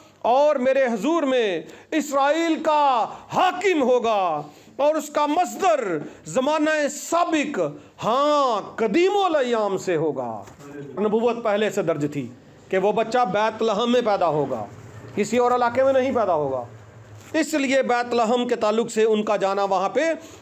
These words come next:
ज़रूरी था। तो हो सकता है कि मुकद्दस याकूब वहीं पे रहते,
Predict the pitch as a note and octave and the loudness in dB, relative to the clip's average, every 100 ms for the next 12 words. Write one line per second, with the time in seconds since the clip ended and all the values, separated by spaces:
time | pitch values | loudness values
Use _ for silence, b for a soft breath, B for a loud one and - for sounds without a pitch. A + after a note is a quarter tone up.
0 | - D#3+ B3+ C4 A#3 F3 D#3+ C#3+ B B | -6 0 2 2 0 0 0 -2 B B
1 | B C#4+ C#4 A#3+ G3 F4 F#4 F#4 F#4 D4 | B 0 2 2 2 2 2 -2 0 0
2 | A#3+ B3 B3+ C4+ A#3+ A#3+ B3+ B3 A#3+ A#3 | 2 0 0 0 0 0 0 -2 0 0
3 | A3 B3+ C#4 F#3+ G#3 D4+ E4+ D#4+ B3 G#3+ | 2 2 2 2 2 2 2 2 2 0
4 | F#3+ C3+ | 0 -2